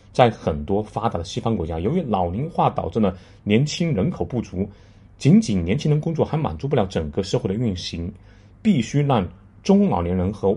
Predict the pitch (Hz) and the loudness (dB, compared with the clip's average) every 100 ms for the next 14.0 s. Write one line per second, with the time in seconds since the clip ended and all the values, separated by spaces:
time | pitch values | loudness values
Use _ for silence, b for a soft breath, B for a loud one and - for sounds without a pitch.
0 | 180 180 98 90 98 90 - - 151 175 | 2 0 2 0 0 -2 -6 -2 0 0
1 | - - 165 90 104 87 78 b b - | -6 -4 -2 -2 -2 -4 -6 b b -10
2 | - 127 156 185 151 107 113 - - 92 | -2 4 4 4 2 2 -4 -6 -8 -6
3 | 127 190 147 - 78 73 - b b b | -4 -2 -2 -4 -6 -2 -2 b b b
4 | b b - 226 196 - 107 120 151 - | b b -4 2 2 2 0 0 -2 -2
5 | - - 240 107 - 82 110 78 78 82 | 2 6 6 2 -4 -4 -4 -4 -4 -6
6 | - - 151 151 170 127 113 107 - 208 | -10 -8 -6 0 0 2 2 4 6 8
7 | 214 180 190 - - - 123 143 - 143 | 8 6 2 0 -6 -2 2 0 2 2
8 | 147 151 - 107 - - 220 233 - 92 | 2 2 0 0 -2 -2 -2 -2 -4 -6
9 | - - 175 - b b b b - 165 | -6 -2 0 0 b b b b 4 4
10 | 151 95 110 104 - 104 92 - - 196 | 6 2 0 -2 0 -2 -2 -6 -4 -2
11 | 113 92 - 87 92 110 - - - 92 | -2 -2 -4 -4 -4 -4 -4 -6 -2 -2
12 | 127 151 - 104 92 90 - 95 113 143 | 0 -2 0 0 0 0 0 2 2 2
13 | 87 - b b - 175 208 - 131 | 0 -6 b b -2 4 6 6 4